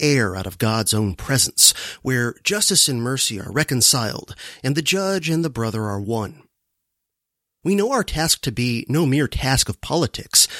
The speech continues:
but a task which shall search us through and through, whether we be able to understand our time and the need of our people,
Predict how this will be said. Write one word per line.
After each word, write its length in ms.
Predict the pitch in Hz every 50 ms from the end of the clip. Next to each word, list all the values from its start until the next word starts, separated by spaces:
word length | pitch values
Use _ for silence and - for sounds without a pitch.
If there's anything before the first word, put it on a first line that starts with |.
| - - - -
but 120 | - 165 165
a 40 | -
task 420 | - 160 170 185 208 202 - -
which 140 | 160 147 -
shall 500 | - - - 143 131 127 123 120 113 -
search 320 | - - 175 185 185 -
us 160 | 135 - -
through 280 | - - 147 151 156 151
and 160 | 135 113 98
through, 380 | - - - 127 131 - - - _ _ _ _ _ -
whether 320 | 131 156 175 170 180 165
we 180 | 151 175 175 165
be 400 | 139 156 156 151 147 143 135 - 170
able 180 | 170 180 160
to 100 | - 156
understand 400 | 139 143 139 131 - - 151 135
our 100 | 123 117
time 540 | - - - 156 151 135 120 - - - - - - - - - -
and 160 | - 104 107 101
the 60 | 98
need 260 | 110 131 151 165 156
of 120 | 156 131
our 80 | 139 131
people, 500 | - - 160 151 - - - - -